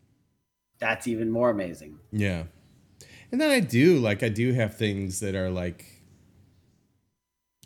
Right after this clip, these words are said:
Speaker 2: say, kind of the same deal that have just, like, either
Speaker 1: Keepsakes.
Speaker 2: come across or, yeah, yeah, kinda like souvenir things. Like, I have a, like, Saints lanyard from when I went to one of the box seat games, and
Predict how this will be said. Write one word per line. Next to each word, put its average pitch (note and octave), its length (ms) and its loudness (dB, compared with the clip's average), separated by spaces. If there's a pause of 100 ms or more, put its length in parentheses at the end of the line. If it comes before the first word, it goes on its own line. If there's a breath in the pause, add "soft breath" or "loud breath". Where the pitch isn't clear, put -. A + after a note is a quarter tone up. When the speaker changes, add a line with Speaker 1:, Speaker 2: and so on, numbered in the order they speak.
Speaker 2:
say, A2+ 360 -2
kind G2+ 300 -4
of F2+ 120 -2
the F2+ 60 -6
same F#2 340 0
deal F#2 300 0
that F2+ 140 -2
have E2+ 120 -4
just, F#2 240 -6
like, F2 320 -6 (500 loud breath)
either A2 260 2
Speaker 1:
Keepsakes. - 140 -4
Speaker 2:
come G2+ 240 2
across F#2 720 4
or, E2+ 360 4 (440 soft breath)
yeah, G#2 280 6
yeah, F2+ 220 0
kinda F#2+ 240 2
like E2+ 200 0
souvenir E2+ 760 2 (640 soft breath)
things. F#2 920 0 (560 soft breath)
Like, F2 120 0
I F2+ 60 4
have F2 180 4
a, E2+ 100 4
like, D#2+ 500 -2
Saints F2 480 4
lanyard F2+ 520 4
from F2 160 0
when E2 100 2
I E2 60 2
went E2 200 0
to F2 80 -2
one E2 140 0
of D#2 60 -2
the D#2 80 0
box D2+ 640 -2
seat - 420 -2
games, E2+ 680 2
and D2 240 -6